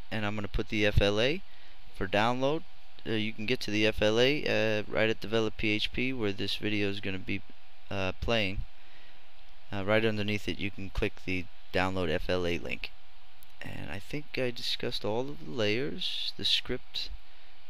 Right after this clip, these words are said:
Um, you can see the function in the script. Yep, we discussed that.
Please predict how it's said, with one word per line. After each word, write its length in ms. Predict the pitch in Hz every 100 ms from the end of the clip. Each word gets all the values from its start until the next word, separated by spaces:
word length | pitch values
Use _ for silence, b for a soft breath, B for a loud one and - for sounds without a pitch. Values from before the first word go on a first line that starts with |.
| B - -
Um, 400 | 104 107 104 104
you 80 | 104
can 140 | 104
see 300 | - 127 127
the 240 | 117 104 101
function 420 | - 123 - 113
in 140 | 107
the 60 | 101
script. 320 | - 131 135 -
Yep, 160 | 123 131 - -
we 80 |
discussed 460 | - - - 101 -
that. 240 | 135 156